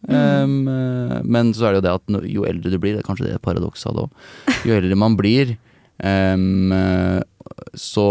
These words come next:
Speaker 2: jo mindre julestemning tror jeg man får litt
Speaker 1: Mm.
Speaker 2: også, fordi at det handler ikke, det er, jula er på en måte barnas høytid, og jo eldre man blir som, eh, som student og som voksen, så, så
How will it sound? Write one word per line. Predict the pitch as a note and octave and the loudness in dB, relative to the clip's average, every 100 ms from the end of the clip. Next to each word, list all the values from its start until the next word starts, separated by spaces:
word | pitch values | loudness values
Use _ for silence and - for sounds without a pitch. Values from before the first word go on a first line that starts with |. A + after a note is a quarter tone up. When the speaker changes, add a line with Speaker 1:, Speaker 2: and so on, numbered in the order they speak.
| G2+ G2+ G2+ - _ _ _ _ | 4 2 0 -10 _ _ _ _
Speaker 2:
jo | A2 | 0
mindre | G#2+ G2 E2+ G2 | 2 2 0 -2
julestemning | A2+ G2+ F2 - F#2 G2 | 0 -2 -4 -6 -4 -2
tror | |
jeg | F2+ | -2
man | F#2+ | -2
får | - F2 G#2 A2 F#2 _ _ _ | -4 -2 0 0 -4 _ _ _
litt | B3 A3+ F3+ | -2 0 0
Speaker 1:
Mm. | - | -2
Speaker 2:
også, | A3+ G3+ | 0 -2
fordi | - G2+ | 0 2
at | G2 - - _ _ | 2 0 -12 _ _
det | - | -4
handler | G#2+ A2 E2 E2 | 0 0 0 -2
ikke, | - E2+ | -4 -4
det | - | 0
er, | F#2+ F2+ G2 | 2 2 0
jula | G2+ F#2 F#2 G#2 G#2 | -2 -4 -2 -2 -2
er | F2+ | -2
på | |
en | G2+ | -4
måte | F2+ | -4
barnas | D#2+ E2 F2 G2 | -4 -4 -4 -4
høytid, | G#2 E2+ - G#2 | -4 -4 -4 -4
og | G2+ | -4
jo | - | -4
eldre | E2+ F2+ G2+ | -4 -2 0
man | A#2 | 0
blir | G#2 G2 A#2+ B2 | 0 -2 -4 -4
som, | A2+ G#2+ G#2+ | -4 -2 -2
eh, | G#2 G2 | -2 -6
som | G2 | -8
student | F#2 G2 F#2+ G2+ | -6 -4 -2 -2
og | G#2+ G#2 | -2 0
som | G2+ | 2
voksen, | G#2 - - A#2+ | 0 -2 -4 -2
så, | A#2+ A2+ - - - - _ | -2 -4 -8 -20 -20 -20 _
så | - G2+ | -8 -4